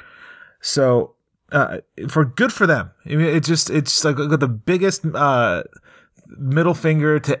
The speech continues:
any negative comments, any negative criticism, and for all that was shouted on Twitter. And you know what? For all those death threats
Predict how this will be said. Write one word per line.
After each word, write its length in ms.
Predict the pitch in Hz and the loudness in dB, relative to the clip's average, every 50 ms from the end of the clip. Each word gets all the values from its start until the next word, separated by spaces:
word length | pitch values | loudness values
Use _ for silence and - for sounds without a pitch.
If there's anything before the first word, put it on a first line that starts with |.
| _ _ - | _ _ -4
any 840 | 139 143 160 165 170 180 175 170 165 156 147 143 135 127 113 - - _ _ _ - 202 196 - 131 131 131 | 0 0 2 2 2 4 2 4 4 4 2 2 2 0 -2 -6 -12 _ _ _ -20 -20 -20 -20 -20 -20 -14
negative 600 | 123 143 147 160 160 160 160 175 160 156 139 123 | -10 -6 -2 0 0 0 2 2 2 0 0 -2
comments, 540 | - - 156 151 156 147 151 151 143 120 135 | -4 -2 -2 0 0 0 0 0 -2 -4 -4
any 280 | 113 151 160 170 170 | -2 0 0 2 2
negative 580 | 160 156 147 156 147 143 151 147 147 - - - | 2 2 2 0 0 0 0 0 -2 -2 -4 -6
criticism, 720 | - - 156 143 156 147 - 160 147 135 147 139 135 127 - - - - - _ _ _ | -4 -2 0 0 0 0 0 0 0 0 0 -2 -2 -4 -8 -14 -20 -20 -20 _ _ _
and 100 | - 135 | -6 -6
for 200 | - - 143 135 - - | -4 -2 -4 -4 -4 -2
all 400 | - 151 160 175 175 180 180 180 | -2 -2 0 0 0 2 2 0
that 160 | 175 - - | 0 0 0
was 260 | - 151 143 135 127 | 0 0 0 -2 -2
shouted 460 | - - - 147 135 143 156 160 151 | -2 -2 -2 0 0 0 2 2 0
on 140 | 156 147 143 | 0 -2 -2
Twitter. 420 | - - 139 139 127 120 104 - - - - - - _ - | -4 -2 -2 0 0 0 -2 -4 -8 -16 -20 -20 -20 _ -8
And 200 | - 165 175 180 | -4 -2 0 2
you 60 | 190 | 2
know 80 | 196 196 | 2 2
what? 100 | 175 - | 0 0
For 120 | 185 180 | -2 -2
all 200 | 139 165 180 190 | 0 2 2 2
those 220 | 196 185 160 127 | 2 2 0 0
death 240 | - 151 165 170 - | 0 0 0 0 0
threats 480 | - 139 131 120 101 - - - - | 0 0 0 0 0 -4 -8 -8 -10